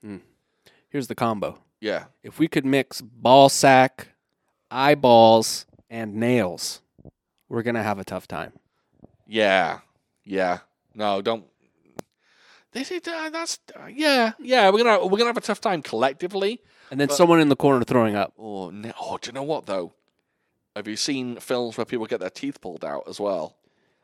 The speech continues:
Speaker 2: That stuff can be a bit ropey.
Speaker 1: Oh, you know when people get the teeth pulled by, like, a car? Fuck that.
Speaker 2: Oh, you don't like that, like a
Speaker 1: Fuck
Speaker 2: jackass?
Speaker 1: that. I don't like that.
Speaker 2: Oh, okay, okay. Uh, yeah. Um,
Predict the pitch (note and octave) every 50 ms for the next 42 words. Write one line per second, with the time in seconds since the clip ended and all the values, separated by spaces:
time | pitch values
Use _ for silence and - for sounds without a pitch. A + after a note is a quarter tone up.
0 | _ - A#2+ B2 - - - B2 A2+ - - A2 G#2 G#2 G#2 G2+ F#2+ - G#2+ G2
1 | - G2 G2 F#2+ F2+ F2 - - D#2+ D#2+ - - A3+ A3+ A3+ F3 - _ _ _
2 | _ _ _ _ - D#3 E3 F3 F3 E3 D3+ - - D#3+ - - D#3 C#3 C3 C#3
3 | C#3 - _ _ _ B2+ B2+ A#2+ A2 G#2+ - - - B2+ - - - - - B2+
4 | B2 B2 B2+ B2 B2 A#2 A2 A2 A2 - - - - A2 A2 A2+ B2 C3+ C3+ -
5 | _ _ _ _ _ _ _ _ _ _ _ _ _ _ _ _ _ _ - -
6 | B2 - _ - F#2 D#2+ D2 - _ _ - - A2 B2+ D3+ E3+ F3 D3+ D3+ F3+
7 | F#3+ F#3 G#3+ - - - A#2+ A#2 - C3 C3 E3+ E3 D#3+ B3 D#4+ D4 B2+ A#2+ G#2+
8 | - _ _ - C#3 D3 D3 C#3 C3+ B2 A#2 A2+ - F2+ E2+ - _ - C#3+ D#3
9 | E3 G#3 C4+ - - F#3 - F2 G2+ A#2 - C#3+ D3+ - - G3 - - - _
10 | _ _ _ _ _ _ _ _ _ - C3+ C3 B2+ B2+ B2+ B2 A#2+ - _ _
11 | A#2+ C#3+ D#3 F3+ F#3+ F#3 F#3 F#3 F3+ F3 F3 F3 _ _ _ _ - C3 C#3 C#3+
12 | D3 C#3+ C#3+ C#3+ C#3 C#3 C3+